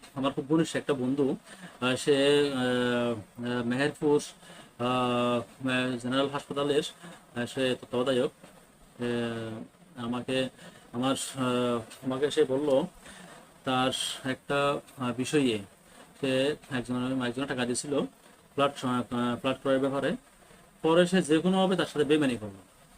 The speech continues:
করার পরে এখন সে ফোন দিয়ে বলতেছে যে, "দোস্ত, আমি কী করতে পারি?" তারপরে আমি তারে পরামর্শ দিলাম, "তুমি তোমার চেকটা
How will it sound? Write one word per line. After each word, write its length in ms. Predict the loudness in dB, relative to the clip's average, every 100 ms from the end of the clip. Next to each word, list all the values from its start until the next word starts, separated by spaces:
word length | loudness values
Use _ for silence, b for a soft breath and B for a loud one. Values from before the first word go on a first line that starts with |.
| -4
করার 220 | 0 2
পরে 280 | 2 2 2
এখন 140 | 0 -2
সে 100 | -6
ফোন 160 | -4
দিয়ে 140 | -2 -2
বলতেছে 320 | -2 -4 -4
যে, 60 | -4
"দোস্ত, 200 | -6 -10
আমি 120 | -8
কী 100 | -4
করতে 220 | -4 -4
পারি?" 180 | -6 -8 -14 _ -20 _ -20 _ -20 -20 _ _ _ _ _
তারপরে 400 | 2 4 6 4
আমি 120 | 4 4
তারে 180 | 2
পরামর্শ 360 | 4 2 2 0
দিলাম, 280 | 0 0 0
"তুমি 160 | -2 -2
তোমার 220 | 0 -2
চেকটা 400 | -2 -4 -2 -4